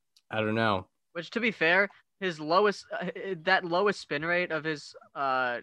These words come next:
Speaker 2: well, I guess since twenty sixteen, uh, it's, it's still two hundred,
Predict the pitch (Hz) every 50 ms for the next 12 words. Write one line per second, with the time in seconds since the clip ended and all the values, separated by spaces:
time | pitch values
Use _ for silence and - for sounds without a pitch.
0 | - _ - 151 143 139 123 101 147 143 - 151 147 151 151 151 - 160 139 135
1 | - - 156 143 135 127 - - 139 - - - 139 127 123 131 - _ _ _
2 | _ _ _ 135 131 131 127 127 - - 156 151 - - - - 170 147 - -
3 | - - 208 190 175 - - - 175 165 160 151 156 151 135